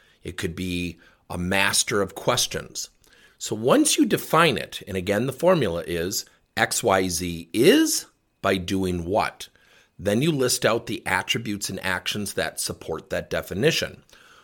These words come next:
What this do, what this does is it builds congruency. It builds commonality. It builds, uh, a language that everybody can understand. But more importantly,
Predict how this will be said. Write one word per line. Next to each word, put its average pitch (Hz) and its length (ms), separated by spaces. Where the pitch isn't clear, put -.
What 196 260
this 330 220
do, 117 520
what 104 280
this 120 180
does 104 500
is 95 140
it 90 100
builds 107 240
congruency. 98 640
It 80 140
builds 117 560
commonality. 101 840
It 87 220
builds, 104 440
uh, 90 200
a 98 80
language 110 720
that 95 160
everybody 92 500
can 92 220
understand. 107 640
But 95 100
more 185 220
importantly, 95 520